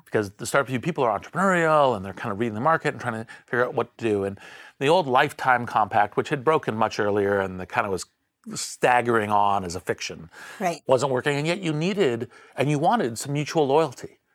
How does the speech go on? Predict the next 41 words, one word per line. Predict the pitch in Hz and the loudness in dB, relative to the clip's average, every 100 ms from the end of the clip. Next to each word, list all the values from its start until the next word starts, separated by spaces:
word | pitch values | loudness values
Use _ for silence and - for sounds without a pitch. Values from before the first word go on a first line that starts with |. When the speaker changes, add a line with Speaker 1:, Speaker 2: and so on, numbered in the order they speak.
| - | -2
Speaker 1:
Like, | 120 143 | 2 4
what | 175 | 6
is | 170 143 | 4 2
the | |
way | 147 160 | 2 2
that | 139 | 2
we, | 135 123 - - - | -2 -4 -8 -20 -2
we | 135 | 2
actually, | 139 - 156 | 2 2 -2
in | 127 | -2
fact, | 139 123 - - | 0 -2 -4 0
form | 147 180 131 | 4 4 4
a | |
really | 110 110 107 | 2 2 0
good, | 98 113 | 2 2
loyal | 107 107 | 2 2
bond | 110 110 127 | 2 -2 0
versus | 113 110 110 101 | 0 2 0 2
the, | 104 98 - - - _ _ _ _ | 2 0 -8 -20 -20 _ _ _ _
"Hey, | - 170 135 | 2 4 4
what's | 117 - | 2 -2
good | - 139 120 | 0 2 4
today | 123 147 120 | 6 6 4
and | 95 | 0
who | 127 | -2
cares?" | 127 156 92 - - - - | 0 2 0 -6 -14 -16 -10
It's | - | -6
like, | 131 | -2
no, | |
no, | 151 120 90 _ | 0 0 -4 _
most | 156 156 190 - | 2 4 2 -2
people | 135 117 113 | -6 -2 0
want | 113 - | 0 0
more | 113 | -2
than | 113 | -2
that. | 87 - - - - - - | -6 -12 -18 -20 -18 -20 -8
And | - 139 | -6 2
so | 165 | 2
we | 156 151 | 4 0
said, | 180 | 0
"Well, | 190 208 202 185 | 2 4 4 2